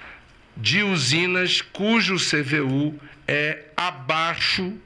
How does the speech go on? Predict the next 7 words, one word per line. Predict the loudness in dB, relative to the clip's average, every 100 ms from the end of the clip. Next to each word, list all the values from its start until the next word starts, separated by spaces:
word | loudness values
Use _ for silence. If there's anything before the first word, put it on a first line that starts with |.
| -20 -6
de | 0 0
duzentos | 0 0 0
e | -2
cinquenta | -4 -2 -2 -2 -2
reais | 0 0 0 0 0 0 -2 -12 -16 -12 -12 -12 -16 -20 -20 -20 -6
megawatt | -4 -2 -2 -2 -4 -2 -4
hora. | -8 -14